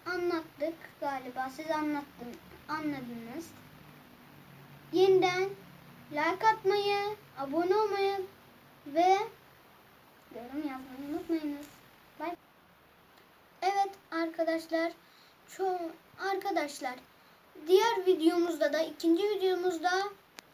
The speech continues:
altıları, yedileri, sekizleri, dokuzları ve onları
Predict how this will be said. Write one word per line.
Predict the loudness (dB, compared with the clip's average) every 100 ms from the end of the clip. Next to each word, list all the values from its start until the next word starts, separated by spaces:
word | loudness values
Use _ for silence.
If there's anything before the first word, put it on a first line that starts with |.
| _ -4
altıları, | 4 4 4 0 0 0
yedileri, | 0 0 -2 -2 -4 -6 -10
sekizleri, | -6 -4 -2 -4 -4 -4 -6
dokuzları | -4 -4 0 0
ve | 0 -4 -8 -10 0
onları | 4 4 4 4 4 2